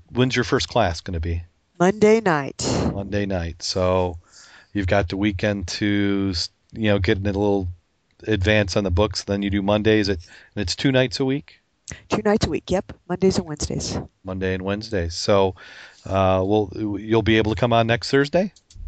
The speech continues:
Speaker 2: Sure. Sounds great.
Speaker 1: Great. We'll be, be looking forward to it, and we'll get an update and see how that, that class work's going. Uh,
Speaker 2: Yeah.
Speaker 1: and do you want some followers on your Twitter account?
Speaker 2: Sure.
Speaker 1: Uh, why don't you go ahead and give 'em your, your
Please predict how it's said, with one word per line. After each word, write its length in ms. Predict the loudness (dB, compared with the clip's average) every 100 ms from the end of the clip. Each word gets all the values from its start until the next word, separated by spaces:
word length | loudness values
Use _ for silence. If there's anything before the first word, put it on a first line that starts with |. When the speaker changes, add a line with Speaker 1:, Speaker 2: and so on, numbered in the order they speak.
| -14 -18 -16
Speaker 2:
Sure. 480 | -8 -4 -2 -2 -4 -12 -18 -10
Sounds 200 | -10 -6
great. 380 | -4 -4 -4 -4 -4 -6 -6
Speaker 1:
Great. 260 | -2 -2 -4
We'll 80 | -4
be, 120 | -4
be 380 | -4 -10 -6 -2
looking 300 | 0 -2 -4
forward 360 | 2 2 2 2
to 120 | 2
it, 60 | 2
and 80 |
we'll 180 | -2 -6 -8 -20 -20 -2
get 160 | 0
an 40 | 2
update 380 | 0 2 2 0
and 80 | -4
see 220 | -4 0
how 200 | 2 2
that, 320 | 2 0 -2 -6
that 240 | -4 -4
class 400 | 0 2 2 -2
work's 260 | -6 -6 -6
going. 360 | -4 -4 -6 _ _ _ -20 _ -8
Uh, 520 | -2 2 2 2 -2
Speaker 2:
Yeah. 100 | -4 -10 -12 -2
Speaker 1:
and 420 | 0 0 -2 -8 -4
do 80 |
you 80 | 0
want 140 | 0 0
some 140 | -4
followers 500 | 2 4 4 2 -2
on 100 | -4
your 120 | -6
Twitter 300 | -4 0 2
account? 340 | 2 0 -2 -6 _ _
Speaker 2:
Sure. 760 | -4 -2 -2 -2 -2 -2 -4 -10 -10
Speaker 1:
Uh, 160 | -6 -4
why 100 | -2
don't 60 | -2
you 60 |
go 120 | 0
ahead 200 | 0 0 -4
and 140 | -4
give 160 | -4 -4
'em 180 | -6 -6
your, 420 | -4 -2 -4 -6
your 240 | -8 -8